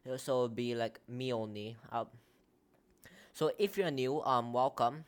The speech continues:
Hope you will enjoy this. If you enjoy this, make sure to give this podcast show thing a like and subscribe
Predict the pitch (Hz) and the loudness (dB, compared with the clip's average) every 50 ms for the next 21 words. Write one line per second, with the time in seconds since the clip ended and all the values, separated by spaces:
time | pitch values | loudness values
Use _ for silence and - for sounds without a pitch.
0 | - - - 143 - 135 131 123 123 107 117 117 113 - 113 110 113 110 107 107 | -8 -4 -4 -4 -4 -2 0 0 0 0 0 -2 -4 -2 0 0 0 0 -2 -6
1 | 123 - - 143 160 - 160 165 156 151 139 - 139 120 120 117 113 104 113 - | -6 -8 -8 -10 -8 -4 -2 -2 -2 -2 -2 0 2 2 2 2 0 -4 -6 -6
2 | - 123 117 - - - - 117 113 113 - - 110 107 104 92 92 - _ _ | -6 -8 -8 -8 -8 -6 -4 -4 -4 -4 -6 -8 -8 -8 -8 -10 -16 -20 _ _
3 | _ _ _ _ _ _ _ _ _ _ _ _ _ _ - - - _ _ - | _ _ _ _ _ _ _ _ _ _ _ _ _ _ -20 -20 -20 _ _ -2
4 | 139 139 - - 120 117 113 - - - - - - - - - - 131 - - | -2 -2 -2 -2 -6 -6 -6 -6 -12 -12 -14 -14 -14 -16 -12 -4 -4 -4 -4 -2
5 | - 131 104 101 117 - - - - - - - - 147 123 117 120 123 143 - | -2 -2 0 0 -2 -4 -6 -14 -14 -12 -10 -4 -2 -2 0 0 -2 -4 -6 -8
6 | - - - - - - _ _ _ - 135 127 123 127 143 143 - 120 117 113 | -10 -20 -20 -20 -20 -20 _ _ _ -2 -2 0 0 -2 -6 -6 -2 0 2 4
7 | 113 113 113 110 110 113 110 107 110 107 107 113 127 131 - - - - - 123 | 4 4 4 4 2 2 2 0 0 0 2 2 2 0 0 -6 -14 -10 -6 -6
8 | 123 123 117 - 131 - - - - - 135 135 143 156 - | -6 -6 -6 -8 -10 -10 -10 -10 -2 4 4 6 6 4 2